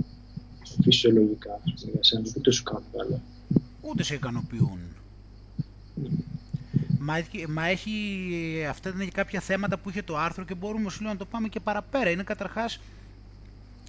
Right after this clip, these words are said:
Speaker 2: έλεγε ότι πολλοί εξαιτίας των, ε, συνηθιών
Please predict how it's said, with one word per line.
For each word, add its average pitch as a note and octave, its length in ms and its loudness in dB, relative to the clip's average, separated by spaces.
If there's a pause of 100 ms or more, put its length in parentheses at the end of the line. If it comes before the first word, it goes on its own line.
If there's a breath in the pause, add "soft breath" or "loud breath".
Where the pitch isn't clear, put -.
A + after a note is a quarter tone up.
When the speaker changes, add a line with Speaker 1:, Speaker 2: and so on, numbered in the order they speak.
(120)
Speaker 2:
έλεγε G#3+ 320 2
ότι E3+ 140 4
πολλοί F3+ 340 0
εξαιτίας A3 580 0
των, F#3 300 -4
ε, D#3 100 -4
συνηθιών C#3+ 840 -4